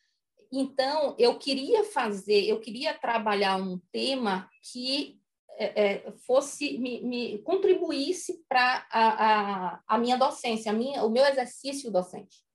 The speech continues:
Então, eu pensei num tema que se relacionava com os britânicos, porque a minha primeira ideia surgiu porque uma amiga, ela estudava o sul da Bahia,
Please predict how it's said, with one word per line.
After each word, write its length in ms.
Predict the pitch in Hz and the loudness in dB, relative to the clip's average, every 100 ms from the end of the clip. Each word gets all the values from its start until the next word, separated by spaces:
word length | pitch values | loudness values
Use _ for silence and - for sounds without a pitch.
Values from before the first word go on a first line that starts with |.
| _ _ _ | _ _ _
Então, 300 | 196 190 202 | -8 0 4
eu 180 | 202 226 | 6 6
pensei 600 | 240 214 - - 233 285 | 2 0 -2 0 2 2
num 140 | 277 277 | -2 -4
tema 560 | - 185 196 233 302 _ _ _ _ | -4 -2 -2 -4 -8 _ _ _ _
que 120 | - | -12
se 180 | 254 - | -10 -4
relacionava 720 | 269 269 254 262 226 226 254 277 | 0 0 0 -2 0 0 0 -2
com 220 | 247 254 | -2 -4
os 120 | 269 | -4
britânicos, 1000 | 247 339 - 226 226 269 349 403 - - _ _ _ | -8 -6 0 2 2 0 -2 -4 -6 -20 _ _ _
porque 720 | 285 330 - - 202 185 - _ _ _ _ _ - | 4 4 0 0 2 2 -2 _ _ _ _ _ -2
a 220 | 202 208 | 0 2
minha 220 | 214 233 | 2 0
primeira 380 | 233 233 262 302 | -2 0 2 2
ideia 280 | 247 208 214 | 2 2 0
surgiu 680 | 214 196 190 208 247 233 _ - | 0 -6 -4 -4 -4 -6 _ -4
porque 260 | 214 208 | -4 0
uma 220 | 208 214 214 | 0 2 2
amiga, 520 | 202 190 202 302 - _ _ _ _ _ _ - | 2 0 -2 -4 -4 _ _ _ _ _ _ -2
ela 840 | 202 208 208 208 214 208 208 196 - | 2 4 4 2 0 0 -2 -2 -4
estudava 760 | 208 - 208 202 196 202 196 | -8 -8 0 0 2 0 0
o 80 | 208 | -2
sul 200 | 202 - | -6 -6
da 120 | 254 | -2
Bahia, 480 | 220 196 190 240 381 | 0 0 0 -4 -6